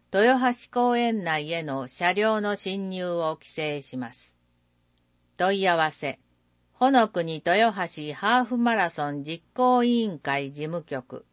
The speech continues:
電話六三の三零三一。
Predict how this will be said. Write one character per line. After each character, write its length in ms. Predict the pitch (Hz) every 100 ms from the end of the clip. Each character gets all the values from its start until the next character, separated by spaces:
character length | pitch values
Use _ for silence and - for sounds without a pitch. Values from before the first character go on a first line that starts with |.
| _ _ _ _ _ _ _ 160
電 340 | 180 180 170
話 280 | 160 143 -
六 260 | 170 165 -
三 400 | - 208 202 190
の 220 | 175 151
三 400 | - 220 247 247
零 260 | 240 190 139
三 400 | 147 156 156 143
一。 320 | - -